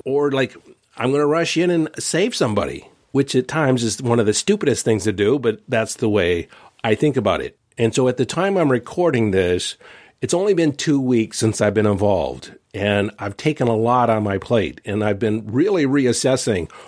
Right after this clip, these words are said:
what am I doing? Because almost every day for the last two weeks, or for the better part of two weeks, I've been secretly cussing out my friend, and I told him,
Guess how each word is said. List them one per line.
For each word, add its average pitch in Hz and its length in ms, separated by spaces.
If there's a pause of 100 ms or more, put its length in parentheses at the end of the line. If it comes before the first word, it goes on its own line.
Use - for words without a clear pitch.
(240)
what 151 500
am 147 180
I 123 160
doing? 107 460
Because 180 280
almost 196 420
every 139 360
day 107 340
for 113 160
the 104 100
last 120 420
two 110 160
weeks, 95 360 (360)
or 107 140
for 110 200
the 104 80
better 165 260
part 117 240
of 95 100
two 190 140
weeks, 101 380 (160)
I've 117 160
been 110 400 (260)
secretly 120 800 (340)
cussing 190 420
out 127 200
my 117 140
friend, 104 580 (680)
and 139 120
I 160 100
told 127 360
him, 95 320